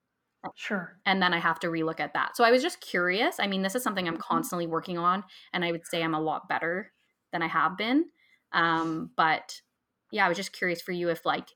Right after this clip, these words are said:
Speaker 2: work time closes, and of course you're gonna talk about how your day went and things, and it will interweave, but do you, like, not, like, put the work laptop away, put the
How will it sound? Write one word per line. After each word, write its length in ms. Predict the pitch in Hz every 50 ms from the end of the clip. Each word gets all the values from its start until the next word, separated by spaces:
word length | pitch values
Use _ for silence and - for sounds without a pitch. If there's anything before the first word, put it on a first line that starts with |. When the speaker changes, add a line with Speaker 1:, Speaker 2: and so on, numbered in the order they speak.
| _ _ _ _ _ - _ _ _ _ _ _ _ -
Speaker 2:
work 300 | 190 196 202 196 196 -
time 220 | - 208 190 185 185
closes, 400 | - - 180 170 175 202 208 220
and 80 | 247
of 80 | 247 247
course 280 | - - 403 359 -
you're 60 | - 220
gonna 140 | 175 160 156
talk 320 | - - - 165 175 -
about 200 | 185 - 165 -
how 100 | - 160
your 140 | 131 165 165
day 200 | 165 165 160 165
went 200 | 165 165 170 -
and 100 | 170 175
things, 240 | 165 160 160 160 165
and 100 | 160 160
it 80 | 156
will 240 | 170 165 160 147 - -
interweave, 1300 | - 190 175 160 - 185 170 165 - - - - _ _ _ - 190 185 196 214 208 185 165 165 170 175
but 220 | 170 170 156 151 - - -
do 100 | - 185
you, 200 | 185 190 185 180 170
like, 320 | 160 156 156 156 - - _ _ _ _ _ _ -
not, 300 | 147 - 175 165 - - - 208
like, 180 | 180 165 165
put 220 | - - 226 220 -
the 100 | 220 202
work 280 | 185 190 185 185 - - - - _ _ _ _ -
laptop 520 | - 175 165 175 - - - 196 185 - -
away, 320 | 180 175 170 170 170 170
put 180 | 165 - - -
the 200 | 190 180 175 175